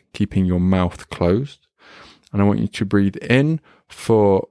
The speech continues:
as close to five seconds as possible. If you can make five seconds, great.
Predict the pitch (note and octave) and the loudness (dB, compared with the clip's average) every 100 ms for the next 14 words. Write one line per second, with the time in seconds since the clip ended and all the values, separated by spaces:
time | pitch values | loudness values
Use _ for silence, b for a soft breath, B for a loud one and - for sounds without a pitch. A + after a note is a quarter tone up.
0 | _ _ _ - G2+ - C3+ C3 - A#2 | _ _ _ -6 -4 0 0 0 -2 -2
1 | B2 A2 - A2+ - G#2 F#2+ F#2 - F#2+ | 2 2 0 -4 -2 -2 0 -4 -4 -4
2 | - F2+ A2+ - - G2+ - B2 A2 G#2+ | -4 -4 -4 -4 -4 -2 -2 0 2 2
3 | G2+ - G2+ F#2+ - G2 - F#2 F2 - | 0 -2 -2 -2 -2 -6 -4 -6 -8 -2
4 | G2 A2+ C3+ | 2 2 0